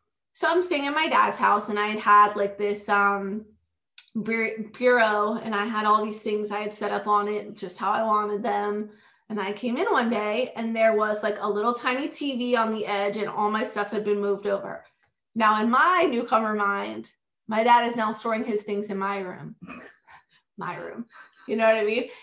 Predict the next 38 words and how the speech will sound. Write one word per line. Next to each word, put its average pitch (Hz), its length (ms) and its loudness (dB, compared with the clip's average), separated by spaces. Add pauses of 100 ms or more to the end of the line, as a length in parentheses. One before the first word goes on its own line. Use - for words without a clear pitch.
(100)
And 233 100 0
I 254 80 8
was 254 100 6
like, 262 200 6
"Mm, 302 420 -6
my 294 140 -6
sponsor 349 340 0
said 330 220 0
I 254 120 2
could 233 180 -10
call 214 400 2
first, - 580 -6
right, 226 160 -2
before 226 300 0
I, 214 280 4
before 214 300 0
I 208 80 2
act 185 300 -4
crazy." 190 360 -12
So 208 140 -10
I 175 80 -4
called 285 460 4
her, 180 280 -8 (600)
and 233 100 -6
I 196 60 -4
was 196 140 -12
like, - 100 -20
"Hey, - 320 -12 (200)
listen, 254 300 -4 (180)
you 233 160 -2
know 233 100 -2
what 190 80 -8
I'm 165 120 -14
telling 226 360 0
her?" 214 180 -4
And 190 100 -6
I'm, 156 220 -10
uh, 214 640 -14